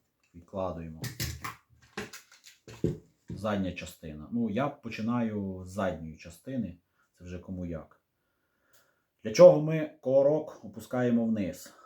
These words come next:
Тому що тут в нас пружина є в прикладі. І, відповідно, коли ми почнемо це витягувати, нам це буде заважати. Заклацнули. В кого довгі нігті, можна оцю кнопочку нажимати нігтями.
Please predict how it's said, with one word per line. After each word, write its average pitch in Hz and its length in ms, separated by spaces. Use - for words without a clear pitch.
Тому 120 220
що 123 140
тут 120 280
в - 20
нас 101 280
пружина 120 500
є 123 120
в 117 100
прикладі. 123 640
І, 95 60
відповідно, 113 440
коли 113 160
ми 110 80
почнемо 104 300
це 107 120
витягувати, 127 800
нам 113 180
це 110 100
буде 104 220
заважати. 92 520
Заклацнули. 87 800
В - 20
кого 113 240
довгі 110 400
нігті, 131 480
можна 120 260
оцю 117 240
кнопочку 113 440
нажимати 110 440
нігтями. 87 500